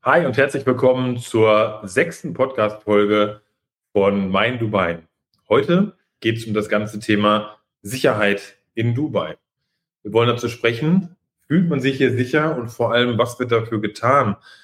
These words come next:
dass man sich sicher fühlt und was gibt es vielleicht für Vorteile und Nachteile der Sicherheit hier in Dubai?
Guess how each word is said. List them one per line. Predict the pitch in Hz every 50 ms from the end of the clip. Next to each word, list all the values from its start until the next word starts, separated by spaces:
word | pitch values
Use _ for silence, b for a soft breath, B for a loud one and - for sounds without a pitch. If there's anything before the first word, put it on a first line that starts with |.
| b b b
dass | - 110 104
man | 113 110 104
sich | 98 101 92 - -
sicher | 104 98 110 98
fühlt | - - - 117 120 117
und | 113 101
was | 104 104 -
gibt | - 123 117 110
es | 101 -
vielleicht | - 107 101 101 101 - -
für | - 104 98 98 92 87 85 85
Vorteile | - - 113 139 170 170 - 139 139 139 135 135 135 139 135 - b b b b b b _ _ _
und | 110 107 107
Nachteile | 110 110 117 120 113 - 101 92 90 85
der | 90 85
Sicherheit | 82 87 85 87 82 82 78 -
hier | 85 82
in |
Dubai? | 85 87 85 85 82